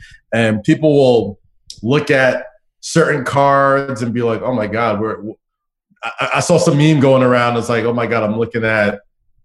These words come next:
Drew McIntyre and Dolph Ziggler and Jeff Hardy and Shane. What year is it? Two thousand nine? Ha, ha, ha."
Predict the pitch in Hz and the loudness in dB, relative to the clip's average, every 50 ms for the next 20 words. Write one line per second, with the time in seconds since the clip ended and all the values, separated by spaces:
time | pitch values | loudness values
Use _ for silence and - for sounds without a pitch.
0 | _ - 95 92 127 135 131 120 123 120 127 127 131 123 - 131 123 120 120 113 | _ -14 -6 0 0 2 2 2 2 2 2 0 0 -2 -2 0 0 2 2 0
1 | 104 101 110 117 120 120 101 90 87 104 117 117 110 123 127 127 127 131 131 131 | 0 0 0 0 0 0 -2 -4 -2 -2 -2 0 0 2 2 2 2 2 0 -2
2 | - - _ _ - 104 104 98 82 85 123 123 123 - 127 120 123 127 127 123 | -4 -10 _ _ -6 -6 -4 -4 -2 -2 -2 -2 0 0 0 2 2 2 2 2
3 | 120 104 95 98 120 123 127 123 120 151 - 101 107 123 143 175 190 180 147 127 | 0 -2 -2 -2 -2 0 0 2 2 2 2 2 2 2 2 4 4 4 2 2
4 | 104 113 104 - 143 127 147 143 143 143 147 139 135 135 120 120 127 143 160 175 | 0 -4 -4 -4 -4 -2 -2 0 0 0 0 0 -2 -2 -2 0 0 2 2 2
5 | 180 180 170 147 151 156 151 151 147 147 147 147 131 | 2 2 0 2 2 2 2 0 0 0 0 0 -2